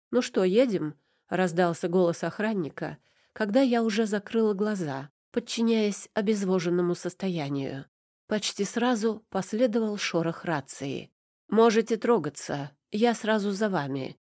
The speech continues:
поставленным тоном велел Амран, игнорируя вопрос подчинённого. «Понял, шеф», — прохрипела в ответ. «Что-то забыли, Амран Салихович?» —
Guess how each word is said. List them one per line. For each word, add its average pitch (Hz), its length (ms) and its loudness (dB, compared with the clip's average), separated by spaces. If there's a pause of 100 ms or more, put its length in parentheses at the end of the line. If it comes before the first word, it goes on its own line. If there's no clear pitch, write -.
(200)
поставленным 175 680 2
тоном 175 520 0 (120)
велел 185 380 4
Амран, 196 460 -2 (180)
игнорируя 226 640 6
вопрос 214 400 0
подчинённого. 139 920 -2 (400)
«Понял, 180 380 6
шеф», — 185 440 -2 (200)
прохрипела 180 640 -2
в 160 40 0
ответ. 170 480 -4 (460)
«Что-то 202 400 0
забыли, 196 400 2
Амран 151 380 0
Салихович?» — 156 800 -6